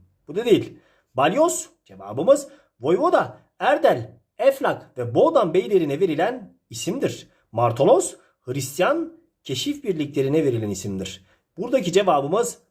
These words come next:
Balyoz olacaktır. Anlaştık mı? Devam edelim. Altıncı sorumuz değerli arkadaşlarım.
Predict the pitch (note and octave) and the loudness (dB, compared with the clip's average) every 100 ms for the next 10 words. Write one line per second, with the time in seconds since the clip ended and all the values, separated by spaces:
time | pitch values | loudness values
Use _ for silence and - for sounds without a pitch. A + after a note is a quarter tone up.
0 | _ E3 E3+ C#3+ F#3 G#3 - - _ - | _ -4 -2 0 0 0 -2 -6 _ -8
1 | C#3 A#2 - A2 - _ _ _ _ - | -4 -4 -6 -12 -16 _ _ _ _ -8
2 | A2+ C3+ D#4 D4+ - - - A#2+ A#2+ B2 | -2 0 0 -2 -6 -8 -18 -16 -10 -4
3 | B2 B2+ A2+ - - _ _ _ _ _ | 2 2 2 -4 -16 _ _ _ _ _
4 | - - _ _ _ - - - _ _ | -20 -20 _ _ _ -20 -20 -20 _ _
5 | - - - - - _ _ _ _ _ | -20 -20 -20 -20 -20 _ _ _ _ _
6 | _ _ - B3 C4 A#3 F#3+ F#3+ E3 D#3+ | _ _ 4 4 4 0 0 0 2 2
7 | D#3+ D#3 D3 C#3 B2 D3 E3+ | 2 2 -2 -4 -4 -2 -2